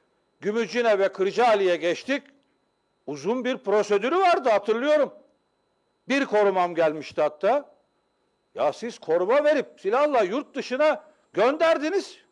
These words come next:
Bunları siz yaptınız, siz. Ey iktidar! Şimdi dele-, devletin televizyonlarına geçmişler, cevap yetiştiriyorlar. Organize suç örgütü lideri diyorlar.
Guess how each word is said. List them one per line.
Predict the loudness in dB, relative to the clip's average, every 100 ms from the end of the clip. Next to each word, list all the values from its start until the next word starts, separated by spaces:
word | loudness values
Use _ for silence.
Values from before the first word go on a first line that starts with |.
| _ _ _ _ _
Bunları | -6 0 0
siz | 0 0 2
yaptınız, | 0 0 -2 -4 -2
siz. | 0 2 0 -6 _ _ _ _ _ _ _ _ -2
Ey | 2 4 2
iktidar! | 0 2 2 2 -2 -20 _ _ _ _ _ _ _ _
Şimdi | -4 0 0 2
dele-, | 6 6 6 2 -10 _
devletin | 4 6 6 4 2
televizyonlarına | 6 8 6 6 4 6 6 4
geçmişler, | 8 8 8 2 10 12 12 10 -12 _ _ _ _ -2
cevap | 8 10 10 8
yetiştiriyorlar. | 2 2 -4 2 4 2 -2 -8 _ _ _ _ _ 6
Organize | 8 10 10 6 8 6
suç | 6 4 8
örgütü | 8 6 0 0
lideri | 2 2 2
diyorlar. | -2 -4 -4